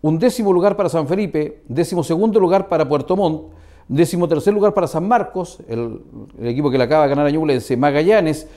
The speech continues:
decimocuarto lugar, Wanderers con quince pun-, eh, decimoquinto con once puntos, y Melipilla con tan solo nueve unidades.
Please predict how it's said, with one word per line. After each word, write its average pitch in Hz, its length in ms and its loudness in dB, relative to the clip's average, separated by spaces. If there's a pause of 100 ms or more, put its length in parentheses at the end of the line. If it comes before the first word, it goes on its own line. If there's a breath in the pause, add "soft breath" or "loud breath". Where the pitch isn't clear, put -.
(200 loud breath)
decimocuarto 165 760 2
lugar, 185 300 4 (480 loud breath)
Wanderers 180 540 0
con 160 220 0
quince 220 400 0
pun-, 233 420 -2
eh, 147 320 0
decimoquinto 180 1000 0 (280 loud breath)
con 160 120 4
once 190 260 0
puntos, 202 480 -4 (280 soft breath)
y 170 120 2
Melipilla 180 680 2
con 196 160 -6
tan 160 200 -4
solo 180 240 0
nueve 180 460 2
unidades. 131 480 -2